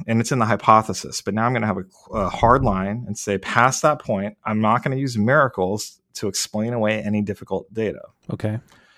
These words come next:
Speaker 1: So now I'm not gonna invoke any more miracles. Not 'cause I don't believe God doesn't do anything, but because I don't want to cheat as I'm looking at the evidence.
Speaker 2: Okay, that's good.
Speaker 1: And so then what I'll do is I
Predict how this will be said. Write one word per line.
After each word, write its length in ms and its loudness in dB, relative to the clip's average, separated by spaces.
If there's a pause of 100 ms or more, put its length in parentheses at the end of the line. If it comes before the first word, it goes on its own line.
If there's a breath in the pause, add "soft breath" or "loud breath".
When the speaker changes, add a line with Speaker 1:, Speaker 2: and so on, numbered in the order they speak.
(180 soft breath)
Speaker 1:
So 180 -4
now 180 4
I'm 140 4
not 200 2
gonna 180 2
invoke 300 0
any 100 0
more 140 0
miracles. 360 -2
Not 100 4
'cause 100 -4
I 60 6
don't 120 6
believe 160 4
God 160 4
doesn't 220 0
do 140 -2
anything, 420 -2
but 160 -4
because 280 -2
I 80 4
don't 220 0
want 300 0 (140)
to 200 -8
cheat 420 0 (260)
as 120 -4
I'm 120 -2
looking 200 -4
at 80 -6
the 100 -8
evidence. 440 -12
Speaker 2:
Okay, 240 0 (100)
that's 140 -6
good. 240 4 (160)
Speaker 1:
And 80 -6
so 80 -2
then 140 4
what 100 6
I'll 60 4
do 460 0
is 440 -4
I 680 0